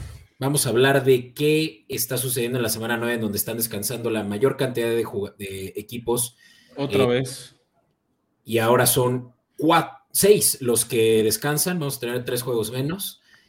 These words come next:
Speaker 1: Y por lo
Speaker 2: Sí,
Speaker 1: cual,
Speaker 2: sí.
Speaker 1: pues, necesitamos ahí pensar de qué manera vamos a, a jugar con,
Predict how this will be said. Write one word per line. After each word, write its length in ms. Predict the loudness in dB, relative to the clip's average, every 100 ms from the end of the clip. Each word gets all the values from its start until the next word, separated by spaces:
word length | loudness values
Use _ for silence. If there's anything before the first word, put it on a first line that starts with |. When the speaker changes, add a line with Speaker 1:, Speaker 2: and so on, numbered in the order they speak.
| _
Speaker 1:
Y 140 | -16 -8
por 140 | -4
lo 120 | -2
Speaker 2:
Sí, 60 | 2
Speaker 1:
cual, 120 | 2
Speaker 2:
sí. 60 | 2
Speaker 1:
pues, 140 | -4
necesitamos 580 | -6 -10 -6 -6 -4 -4
ahí 180 | -4 -4
pensar 320 | -4 -4 -4
de 80 | -6
qué 100 | -8
manera 280 | -6 -6
vamos 340 | -6 -6 -6 -8
a, 300 | -10 -10 -12
a 40 |
jugar 420 | -14 -12 -10 -10
con, 380 | -10 -12 -12 -18